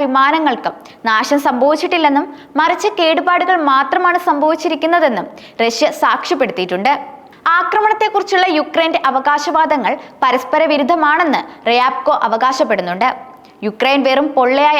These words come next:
അവകാശവാദങ്ങളാണ് ഉന്നയിക്കുന്നതെന്ന് റിയാബ്കോ പറയുന്നു. ശരിയായ വാർത്തകൾക്കായി റഷ്യൻ പ്രതിരോധ മന്ത്രാലയത്തിന്റെ ഔദ്യോഗിക ചാനലുകൾ വഴി പങ്കിടുന്ന വിവരങ്ങളെ മാത്രം ആശ്രയിക്കാൻ റിപ്പോർട്ടർമാരോട് അദ്ദേഹം അഭ്യർത്ഥിക്കുകയും ചെയ്തിട്ടുണ്ട്.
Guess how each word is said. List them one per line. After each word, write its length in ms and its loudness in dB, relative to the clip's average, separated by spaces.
അവകാശവാദങ്ങളാണ് 1000 0
ഉന്നയിക്കുന്നതെന്ന് 800 0
റിയാബ്കോ 460 2
പറയുന്നു. 400 0
ശരിയായ 440 4
വാർത്തകൾക്കായി 640 0
റഷ്യൻ 360 -2
പ്രതിരോധ 480 2
മന്ത്രാലയത്തിന്റെ 800 0
ഔദ്യോഗിക 400 2
ചാനലുകൾ 560 2
വഴി 200 0
പങ്കിടുന്ന 500 2
വിവരങ്ങളെ 400 2
മാത്രം 340 0
ആശ്രയിക്കാൻ 560 0
റിപ്പോർട്ടർമാരോട് 800 2
അദ്ദേഹം 280 -2
അഭ്യർത്ഥിക്കുകയും 680 -2
ചെയ്തിട്ടുണ്ട്. 460 -2